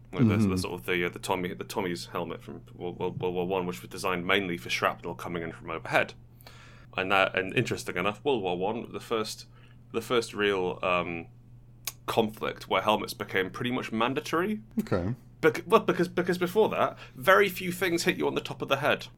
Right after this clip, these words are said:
Speaker 2: I mean, arrows and a hammer.
Speaker 1: S-, sh-, certainly, certainly, a hammer could hit you on the top of the head. But the thing about bombs is, if it detonates above your head and you get, and, and, and shrapnel comes down from that, then you're basically ruined.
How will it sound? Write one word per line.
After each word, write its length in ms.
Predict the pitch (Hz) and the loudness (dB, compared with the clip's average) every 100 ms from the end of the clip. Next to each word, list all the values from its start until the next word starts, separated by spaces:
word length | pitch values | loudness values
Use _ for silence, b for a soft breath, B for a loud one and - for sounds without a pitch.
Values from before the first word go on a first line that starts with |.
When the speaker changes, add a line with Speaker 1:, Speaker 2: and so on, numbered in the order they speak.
| - | -8
Speaker 2:
I 80 | 139 | 0
mean, 220 | 127 117 | 2 4
arrows 760 | 120 107 101 98 107 110 - - - | 4 6 6 6 4 0 -4 -6 -2
and 300 | 107 95 - - | 0 0 -2 0
a 100 | 107 | 2
hammer. 400 | 113 107 90 92 - - - | 2 0 0 -4 -8 -14 -10
Speaker 1:
S-, 220 | 113 - 120 | -6 -6 -2
sh-, 220 | - 170 | -2 -2
certainly, 640 | - - 180 139 101 87 - | 0 4 6 6 2 -4 -8
certainly, 600 | - - 131 113 85 71 - - | -6 2 6 6 4 -6 -6 -4
a 80 | 104 | -2
hammer 300 | 117 107 107 | 2 4 2
could 160 | 113 107 | -2 -4
hit 80 | |
you 100 | - | -2
on 80 | 98 | -2
the 60 | 101 | -4
top 160 | 101 | -6
of 80 | 95 | -6
the 60 | 98 | -4
head. 220 | 85 - B B B | -4 -4 B B B
But 100 | 113 | -8
the 60 | |
thing 160 | 117 156 | -2 2
about 240 | 139 107 | 2 4
bombs 340 | 135 123 98 87 | 4 4 4 -4
is, 360 | 57 98 - - - B B B | -6 -4 -6 -10 -20 B B B
if 120 | 131 131 | 0 0
it 120 | 120 | 4
detonates 420 | 131 107 113 - | 6 6 4 0
above 220 | - 101 | 0 0
your 140 | 98 95 | 2 0
head 320 | 92 87 - - - - - | 0 -2 -6 -14 -20 -20 -6
and 120 | 95 | -4
you 140 | 92 98 | 0 2
get, 140 | 95 | 2
and, 300 | 98 95 90 | 2 0 0
and, 200 | 95 98 | 2 2
and 140 | 95 95 | 2 0
shrapnel 380 | - 104 85 87 | 4 2 2 -6
comes 220 | 87 80 | -6 -4
down 180 | 82 82 | -4 -6
from 160 | 80 | -8
that, 220 | 80 92 - | -4 -4 0
then 180 | 98 92 | 0 2
you're 100 | 90 | 0
basically 460 | 92 76 - - | 2 0 -4 -6
ruined. 380 | 82 80 76 80 | -4 -6 -8 -14